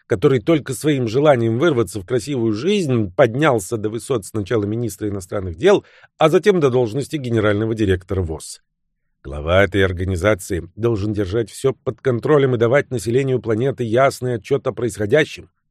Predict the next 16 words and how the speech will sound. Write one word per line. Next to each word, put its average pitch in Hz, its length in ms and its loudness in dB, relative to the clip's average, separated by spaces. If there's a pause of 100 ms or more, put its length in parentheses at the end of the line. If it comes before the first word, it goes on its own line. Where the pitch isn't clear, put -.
(340)
Он 226 220 6
же 202 120 4
сделал 117 440 2
обратное. 90 680 -2 (160)
После 175 520 2
этого 139 320 0
заявления 127 480 4
он 127 100 2
запутал 151 440 -2
даже 139 240 -2
самых 165 460 -2
внимательных 156 920 0
наблюдателей, 151 640 -2
которыми 131 580 -2
были 123 340 -2
учёные. 127 600 0